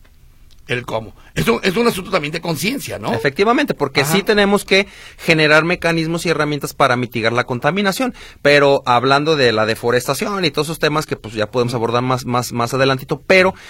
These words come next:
Speaker 2: el problema aquí no se centraliza en medir, aquí el problema se trata de reducir. Eh, por eso refiero que es el cómo. Sí debe de haber ese hábito de la ciudadanía de que si traigo un vehículo y estoy contaminando, pues yo debo ser responsable y no generar esa contaminación que afecta a la salud pública.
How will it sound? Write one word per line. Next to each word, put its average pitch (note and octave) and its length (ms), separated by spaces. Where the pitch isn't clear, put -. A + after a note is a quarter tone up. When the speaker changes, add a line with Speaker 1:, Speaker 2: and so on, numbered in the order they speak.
Speaker 2:
el C3+ 160
problema D#3 360
aquí F3 240
no E3 280
se D#3+ 220
centraliza C3 480
en C#3 160
medir, C#3 480
aquí - 260
el C#3+ 80
problema D#3 340
se D3 140
trata B2 280
de C3 120
reducir. A#2+ 560
Eh, B2 120
por C3+ 180
eso B2+ 140
refiero C#3+ 360
que C3 120
es A2 120
el A#2+ 100
cómo. C3 240
Sí D#3 140
debe E3 200
de D#3+ 80
haber D3+ 180
ese D#3 160
hábito D#3+ 320
de C#3 120
la A#2 140
ciudadanía B2+ 460
de A2 100
que - 60
si A#2 100
traigo E3 240
un A#3+ 80
vehículo E3 400
y - 20
estoy A#2+ 160
contaminando, D#3+ 680
pues G#2+ 220
yo G#2+ 80
debo C3 160
ser C#3+ 140
responsable D3 760
y C3 180
no G#2+ 140
generar A2 460
esa B2+ 160
contaminación D3 520
que A#2+ 100
afecta A2 280
a A2+ 40
la A2 80
salud G2+ 200
pública. D3+ 420